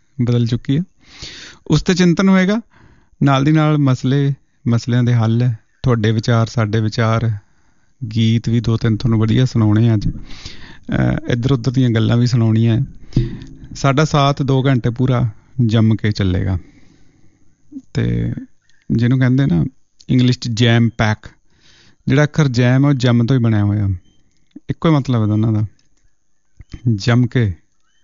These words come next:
ਅੱਜ ਪ੍ਰੋਗਰਾਮ ਹੋਗਾ।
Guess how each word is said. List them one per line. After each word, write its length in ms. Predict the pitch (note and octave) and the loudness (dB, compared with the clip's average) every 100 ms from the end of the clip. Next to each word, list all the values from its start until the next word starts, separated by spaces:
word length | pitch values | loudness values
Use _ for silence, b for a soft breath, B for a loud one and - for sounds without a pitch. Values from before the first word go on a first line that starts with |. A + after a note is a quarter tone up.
| _ _ _ _ _ _ _ _ _ _ - B2+ | _ _ _ _ _ _ _ _ _ _ -6 -2
ਅੱਜ 100 | G#2+ | -2
ਪ੍ਰੋਗਰਾਮ 480 | - A2 G2+ G#2 G2 | -4 -2 -2 0 0
ਹੋਗਾ। 300 | G2 G2+ G2 | 0 -2 -6